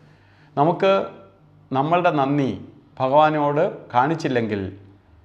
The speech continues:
നേരത്തെ രാമായണത്തിൽ പറയുന്നത് പോലെ, "പ്രത്യുപകാരം മറക്കുന്ന മനുഷ്യൻ ചത്തതിനൊപ്പമേ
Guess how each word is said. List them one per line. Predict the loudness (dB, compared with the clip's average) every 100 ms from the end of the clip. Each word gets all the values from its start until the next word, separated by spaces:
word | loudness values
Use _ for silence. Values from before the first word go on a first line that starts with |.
| _ _ _ _ _ _ _ -4
നേരത്തെ | -2 2 4 4 0 -10 -20 -20 _ _
രാമായണത്തിൽ | 0 2 2 0 -2
പറയുന്നത് | 0 0 -2 -4 -2
പോലെ, | 0 0 0 -2 -4 -20 -20 _ _ _ _ _ _ _ _ _ _ -6
"പ്രത്യുപകാരം | -2 0 2 4 4 4 2 0
മറക്കുന്ന | -4 -4 -6 -4
മനുഷ്യൻ | -2 -2 -4 -6 -6 -6 -8 -14 -20 _ _ -6
ചത്തതിനൊപ്പമേ | -4 -2 -4 -2 -4 -4 -4 -4